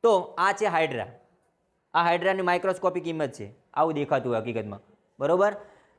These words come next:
આ હાઇડ્રાની આકૃતિ છે, હાઇડ્રામાં કલિકા સર્જન થાય છે. તો યાદ રાખજો, પુનર્જનન પ્લેનેરિયામાં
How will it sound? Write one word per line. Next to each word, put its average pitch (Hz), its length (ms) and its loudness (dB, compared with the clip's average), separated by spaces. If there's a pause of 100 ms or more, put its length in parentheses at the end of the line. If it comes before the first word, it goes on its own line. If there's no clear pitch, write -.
(220)
આ 196 100 2
હાઇડ્રાની 202 400 2
આકૃતિ 190 380 0
છે, 160 100 -4
હાઇડ્રામાં 175 540 -2
કલિકા 190 320 0
સર્જન 175 300 -2
થાય 135 160 0
છે. 113 100 -8
તો 127 80 -8
યાદ 151 260 2
રાખજો, 180 400 0
પુનર્જનન 180 720 -4
પ્લેનેરિયામાં 180 800 0